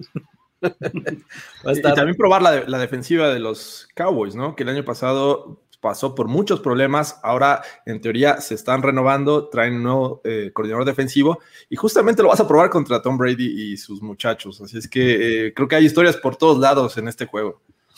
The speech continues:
Speaker 1: Eh, yo creo que en la pretemporada, entre menos usen a Dak Prescott va a ser mejor, para contestarle aquí a Seth <laughs> Robles, porque, eh, pues digo, probablemente lo metan en toda la pretemporada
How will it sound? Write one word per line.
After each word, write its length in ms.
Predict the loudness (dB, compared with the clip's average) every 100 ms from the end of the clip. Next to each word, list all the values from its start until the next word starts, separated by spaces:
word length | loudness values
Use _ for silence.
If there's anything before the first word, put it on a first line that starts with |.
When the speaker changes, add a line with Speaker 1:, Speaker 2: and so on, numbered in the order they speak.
| -20 _ _
Speaker 1:
Eh, 340 | -2 2 2 0 -4
yo 120 | 0
creo 100 | 4
que 60 | 4
en 40 |
la 140 | 4
pretemporada, 680 | 0 -2 -2 0 4 4 2 -2
entre 280 | -6 -4
menos 480 | -4 -2 -2 -2 -4
usen 220 | -8 -6
a 40 | -4
Dak 180 | -4 -4
Prescott 280 | -4 -2
va 40 | -2
a 40 |
ser 120 | -2
mejor, 380 | -6 -2 -2 -2 _ _ _
para 180 | -12 -10
contestarle 460 | -10 -12 -10 -8
aquí 260 | -8 -6 -6
a 60 | -4
Seth 220 | -6 -6
<laughs> 140 | -2
Robles, 360 | 0 2 0 -4 -20 -20 _
porque, 640 | -2 0 2 4 4 2 -4 -16 -16 -16 -6
eh, 480 | -4 0 0 -2 -4 _
pues 140 | 0
digo, 280 | 4 4 0 _ -20 -20 _
probablemente 540 | -2 2 4 4 2
lo 100 | 2
metan 460 | 0 0 0 -2 -6 -18 -20 -14
en 220 | -10 -10 _
toda 320 | 2 4 6 4
la 160 | 4
pretemporada 880 | 2 -2 -4 -2 0 2 2 -2 -6